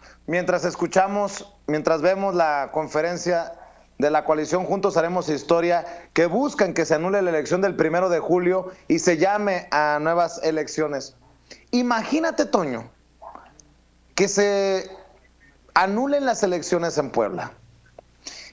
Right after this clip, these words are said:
Y si verdaderamente se investiga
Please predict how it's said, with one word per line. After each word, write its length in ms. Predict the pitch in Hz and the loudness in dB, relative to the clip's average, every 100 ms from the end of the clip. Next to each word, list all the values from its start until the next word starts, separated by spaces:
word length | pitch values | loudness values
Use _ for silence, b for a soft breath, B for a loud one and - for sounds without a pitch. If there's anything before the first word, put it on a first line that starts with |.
| B | B
Y 140 | 208 | 2
si 160 | 202 208 | 2 2
verdaderamente 1000 | 208 208 202 240 285 302 285 277 269 269 | 2 2 2 2 0 0 -2 -4 -4 -2
se 120 | 233 | -2
investiga 920 | 196 180 160 - 214 180 127 117 - | -2 -2 -2 -2 -2 0 -2 -4 -12